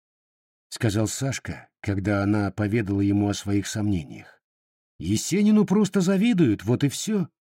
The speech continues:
И хотят, чтобы мы его забыли. Такое простое объяснение Искру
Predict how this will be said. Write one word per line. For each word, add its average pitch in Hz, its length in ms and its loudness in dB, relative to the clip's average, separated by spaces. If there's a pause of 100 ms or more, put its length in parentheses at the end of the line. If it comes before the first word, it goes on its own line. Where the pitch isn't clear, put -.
(320)
И 117 160 2
хотят, 135 400 0
чтобы 120 440 2
мы 123 220 4
его 135 220 4
забыли. 120 560 2 (1300)
Такое 147 360 2
простое 143 580 0
объяснение 123 720 0
Искру 127 720 -2